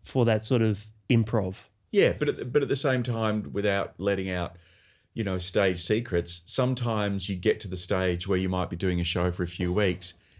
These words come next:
Speaker 2: and you get to the stage where you're on the stage, and if somebody does that, you just go, "Oh, thank God, that's different."
Speaker 1: Yeah.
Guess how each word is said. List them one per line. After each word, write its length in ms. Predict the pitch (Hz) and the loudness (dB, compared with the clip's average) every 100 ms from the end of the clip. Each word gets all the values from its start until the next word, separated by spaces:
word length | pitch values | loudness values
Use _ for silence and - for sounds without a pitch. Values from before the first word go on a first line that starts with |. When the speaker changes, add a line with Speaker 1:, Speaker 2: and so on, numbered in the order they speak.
| _ _ | _ _
Speaker 2:
and 120 | 104 | 0
you 60 | 104 | 4
get 160 | 110 107 | 2 2
to 80 | |
the 60 | 95 | -2
stage 460 | 90 101 95 92 92 | 0 4 4 2 2
where 100 | 92 | 2
you're 200 | 92 92 | 4 2
on 540 | 92 92 90 87 85 - _ _ _ _ _ _ | 2 0 0 -2 -4 -10 _ _ _ _ _ _
the 80 | - | -4
stage, 520 | - 85 78 - - _ _ _ _ _ _ _ _ _ _ _ _ _ | 0 2 2 -2 -8 _ _ _ _ _ _ _ _ _ _ _ _ _
and 580 | - 107 101 98 98 - - _ _ | 2 4 4 4 0 -2 -12 _ _
if 120 | - | 0
somebody 280 | - 120 110 | 4 4 4
does 320 | 92 101 110 98 | 4 4 4 2
that, 220 | 80 82 | 0 2
you 100 | 95 | 0
just 200 | 87 85 | 0 2
go, 180 | 95 87 | 4 4
"Oh, 60 | |
thank 280 | 87 90 87 | 2 0 2
God, 260 | 90 82 71 | 2 2 2
that's 220 | 85 - | 0 0
different." 380 | 95 92 123 127 | 0 0 2 4
Speaker 1:
Yeah. 300 | 113 113 | 4 2